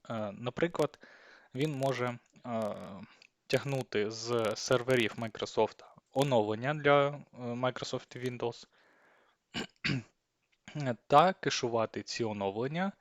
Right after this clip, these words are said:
е, на ендпойнтах і потім передава-, передавати оновлення на інші ендпойнти. А, і також, е, інше програмне забезпечення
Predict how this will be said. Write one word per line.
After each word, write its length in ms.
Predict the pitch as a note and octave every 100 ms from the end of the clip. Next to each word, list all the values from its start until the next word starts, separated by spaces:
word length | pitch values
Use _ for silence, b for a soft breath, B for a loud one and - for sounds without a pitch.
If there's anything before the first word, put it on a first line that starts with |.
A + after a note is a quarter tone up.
| B B B B B B -
е, 160 | A2 -
на 320 | A#2+ B2+ C3 -
ендпойнтах 880 | B2+ A2 - A2 G#2 - D#3 - - -
і 180 | B2 A#2
потім 440 | - D3 G3+ G#3 -
передава-, 540 | C#3 A#2+ A2+ A2 A#2+ - _ -
передавати 600 | B2 A#2+ A#2 A2+ - A2+
оновлення 680 | A2+ A2 B2+ D3+ D#3+ E3
на 260 | C3 A#2 C#3 - _ -
інші 440 | B2+ C3+ - C3
ендпойнти. 720 | B2 A2 - G#2 G2 G2+ F#2 - _ b b b b b b b b b b b b b _
А, 280 | A#3+ A2+ A2 - _ _ _ _ -
і 380 | D#3 F#3 F#3 F3+
також, 680 | - C#3 - E3+ - - -
е, 440 | C3 B2+ B2 A#2+ A#2+ B B B _ - _ _ -
інше 280 | C#3 - -
програмне 420 | A2+ A#2 A#2 A2
забезпечення 1120 | G#2 G#2+ - D3 D#3 F3+ E3+ E3+ E3 E3 D3+